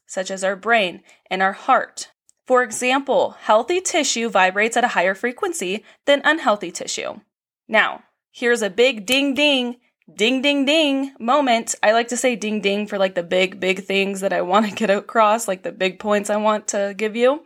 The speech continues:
So a ding, ding is everything has a vibrational frequency.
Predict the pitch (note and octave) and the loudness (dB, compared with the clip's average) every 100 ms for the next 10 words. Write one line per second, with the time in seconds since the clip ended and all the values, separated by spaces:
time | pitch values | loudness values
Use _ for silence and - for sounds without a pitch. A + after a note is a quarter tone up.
0 | _ _ - C4+ A#3+ G#3+ C4+ D#4+ C#4 C4+ | _ _ -2 4 4 4 2 2 2 2
1 | - G#3 G3+ - A#3+ C#4 C4+ C#4 B3 B3 | 4 2 0 0 2 2 0 0 2 0
2 | A#3 A#3 A3 G#3 G3+ G3+ - F#3+ F#3+ F3+ | 2 2 2 0 -2 -8 -8 -10 -10 -10
3 | F3 | -8